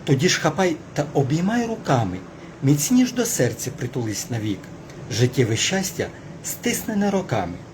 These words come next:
бо смертний в цьому світі чоловік. Але ж небесному у батьківському краю розквітне серце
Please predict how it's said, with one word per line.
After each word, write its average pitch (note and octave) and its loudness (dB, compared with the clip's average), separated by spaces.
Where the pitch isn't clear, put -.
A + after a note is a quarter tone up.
бо A#2+ 2
смертний G3 -2
в F2+ -6
цьому G2 0
світі - -4
чоловік. G#2 0
Але C#3+ 4
ж F#3 -2
небесному D3+ 2
у C3+ -2
батьківському C3 0
краю F#3+ 0
розквітне G#3+ -2
серце - 0